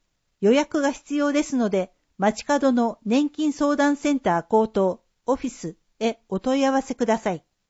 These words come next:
問い合わせ先、区民課年金係、電話、三六四七、一一三一、ファックス、三六四七、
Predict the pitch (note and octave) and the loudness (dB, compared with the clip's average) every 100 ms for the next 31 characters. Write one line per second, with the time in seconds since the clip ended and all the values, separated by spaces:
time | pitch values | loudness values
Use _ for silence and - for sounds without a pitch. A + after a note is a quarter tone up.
0 | _ _ _ _ _ _ _ _ C#4+ C#4+ | _ _ _ _ _ _ _ _ 2 4
1 | D4 C#4 C#4 C4+ C4 - A3+ - _ _ | 4 2 0 -4 -4 -4 -8 -8 _ _
2 | _ _ _ _ _ A#3+ C#4 D#4 C#4+ C#4 | _ _ _ _ _ 0 2 0 0 0
3 | B3+ - A#3+ D4+ - D#4 D4 C4+ B3+ F3 | -2 0 0 0 -2 0 2 0 0 -4
4 | C3+ _ _ _ _ _ G3+ A#3+ A#3+ A3 | -6 _ _ _ _ _ 0 2 2 2
5 | G#3 - _ _ _ - C#4+ D#4 D#4+ B3 | -2 -2 _ _ _ 0 0 0 -2 0
6 | G#3+ A#3 A#3 A3+ F#3 E3 _ _ - F#3+ | 0 2 0 0 -2 -6 _ _ -14 -6
7 | D#4+ D#4+ C#4+ A3+ G#3+ G#3+ G#3+ - D#3+ _ | -2 -2 -2 -4 -2 -2 -2 -6 -12 _
8 | _ _ _ _ _ C4 - - E3+ - | _ _ _ _ _ -4 -4 -14 -14 -16
9 | _ _ _ C4+ D#4 D#4+ E4 A#3+ G#3+ A3+ | _ _ _ 0 2 0 -2 0 2 2
10 | A3+ G#3 E3 | 0 -2 -4